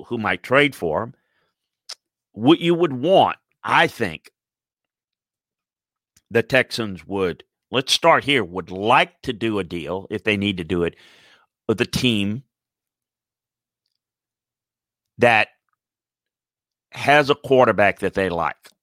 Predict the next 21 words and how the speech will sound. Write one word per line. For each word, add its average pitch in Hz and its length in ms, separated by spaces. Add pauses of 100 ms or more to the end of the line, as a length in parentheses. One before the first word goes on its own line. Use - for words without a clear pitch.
(1040)
'Cause 135 420 (220)
you're 131 240
not 202 240
only 147 600 (1000)
removing 123 760 (960)
Deshaun 127 400
Watson, 123 380
if 92 140
that's 127 320
indeed 113 380
what 101 180
they 104 140
decide 90 420
to 82 80
do, 101 380 (500)
but 117 160
now 143 240
you're, 127 380 (320)
you've 117 180
got 101 160
nothing. 139 320